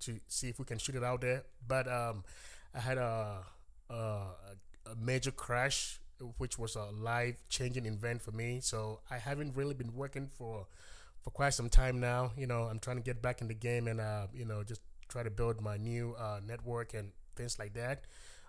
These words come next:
Um, so me going back, uh, I mean, coming on YouTube, um, I do have action cameras, as you guys, uh, have seen in my previous videos.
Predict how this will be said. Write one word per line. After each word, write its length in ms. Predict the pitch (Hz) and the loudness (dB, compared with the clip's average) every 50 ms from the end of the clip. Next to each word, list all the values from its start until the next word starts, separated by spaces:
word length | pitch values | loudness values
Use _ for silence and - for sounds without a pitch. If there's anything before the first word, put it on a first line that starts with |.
| - - - | -12 -4 2
Um, 280 | 127 123 123 127 120 | 4 6 6 6 6
so 480 | - - 156 151 147 147 143 143 143 - - - | 4 6 8 8 8 8 8 6 4 0 -4 -2
me 340 | 139 143 151 160 160 156 | 2 4 4 6 4 4
going 380 | 147 135 147 143 147 151 151 139 | 4 6 6 8 8 8 6 4
back, 340 | 120 131 131 135 139 139 - - | 4 4 6 6 4 4 0 0
uh, 180 | 127 117 113 - - - | 2 2 2 2 0 0
I 40 | |
mean, 160 | 120 123 113 104 | 0 2 2 2
coming 300 | - 131 135 143 143 - | 2 4 4 4 4 2
on 140 | 127 113 98 | 0 -2 0
YouTube, 500 | 104 156 247 - - - 113 110 113 120 - - - - - - - - - - - - - - - - - - - - - - - - - | 0 0 2 4 4 4 4 2 0 -2 -6 -14 -20 -20 -18 -18 -16 -16 -16 -12 -12 -12 -10 -8 -8 -8 -8 -8 -8 -10 -10 -12 -14 -8 -2
um, 340 | 131 127 127 127 123 120 123 - | 2 4 6 6 6 6 4 2
I 100 | 127 127 | 0 2
do 160 | 127 131 135 123 | 4 6 6 6
have 220 | 120 123 117 - | 6 4 2 2
action 280 | - 123 123 - - 123 | 4 4 4 4 4 2
cameras, 420 | - - 131 139 143 143 135 - | 2 2 2 4 4 4 2 2
as 160 | - 113 - 131 | -2 -4 -4 -4
you 40 | |
guys, 300 | 131 123 123 127 120 - - - - | 0 2 2 2 2 0 -4 -4 -2
uh, 160 | 120 110 107 | 0 0 2
have 160 | 107 110 104 - | 2 2 2 4
seen 200 | - 131 127 123 | 4 4 4 4
in 140 | 113 110 | 2 2
my 140 | 110 110 107 | 2 0 4
previous 340 | - - 123 120 123 123 110 | 4 4 4 4 2 0 0
videos. 680 | 98 117 127 131 135 143 147 165 175 - - - - | 0 0 2 2 4 4 4 4 4 2 2 0 -2